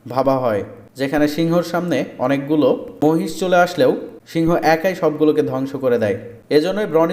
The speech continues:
স্ট্রোম্যানকে ডাব্লিউডাব্লিউ এর মনস্টারের পাশাপাশি সিংহ বলা হয়। নাম্বার টু, দ্য রক। ডাব্লিউডাব্লিউতে যদি আপনি পুরনো সময় থেকে রককে ফলো করে থাকেন, তাহলে অবশ্যই আপনি এটাও ফলো করে থাকবেন, রকের শোল্ডারের ওপরে একটি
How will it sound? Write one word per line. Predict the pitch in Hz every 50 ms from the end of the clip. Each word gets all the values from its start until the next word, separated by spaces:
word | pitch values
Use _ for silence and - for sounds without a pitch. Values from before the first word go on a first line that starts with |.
| 165
স্ট্রোম্যানকে | - - 190 190 190 185 180 185 160
ডাব্লিউডাব্লিউ | 151 151 151 160 160 165 156 160 165
এর | 156 151 151
মনস্টারের | 147 156 160 156 - 175 165 170 170 165
পাশাপাশি | 175 170 - 180 175 175 170 170 - 135 143 - - - - - - -
সিংহ | - 165 160 151 147 151 143 131
বলা | 131 127 123 123
হয়। | 123 123 110 101 101 - - - - - - _ -
নাম্বার | 151 147 156 170 160 -
টু, | 165 147 120 107 - - - -
দ্য | - 143 147
রক। | 143 135 120 - - - - - - - _ _ _ -
ডাব্লিউডাব্লিউতে | 131 127 127 208 226 214 226 220 220 226 226 226 226 214 -
যদি | 208 202 220 220 190 180
আপনি | 180 180 - 196 202 196 - -
পুরনো | - 220 226 233 240 226 214
সময় | - - 185 180 185 180 180 -
থেকে | 202 180 - 185 180 156 147
রককে | 143 147 147 - 165 156 160
ফলো | - 143 143 151
করে | 147 165 175 175 170
থাকেন, | 180 175 175 151 117 110
তাহলে | 117 120 127 135 143
অবশ্যই | 139 135 143 147 147 - 170 160 156
আপনি | 156 - 180 151 - 170
এটাও | 170 170 196 196 196
ফলো | - 180 185
করে | 180 185 185 185
থাকবেন, | 185 190 185 170 - - - - - - - - - - -
রকের | 135 135 135 - 147 139 -
শোল্ডারের | - 156 151 156 160 160 170 175 175
ওপরে | 170 170 180 165 143 117 - 131
একটি | 131 - 147